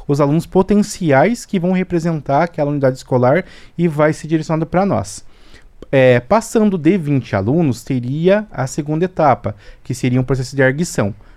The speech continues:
Neste ano, como era um momento híbrido, a gente deu uma segurada e nós temos aí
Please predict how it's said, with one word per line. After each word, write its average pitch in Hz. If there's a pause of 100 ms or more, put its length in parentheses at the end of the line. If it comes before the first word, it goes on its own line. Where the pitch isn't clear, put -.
(120)
Neste 147
ano, 143
como 127
era 120
um 117
momento 113
híbrido, 123 (300)
a 113
gente 117
deu 113
uma 107
segurada 104
e 156
nós 143
temos 135
aí 127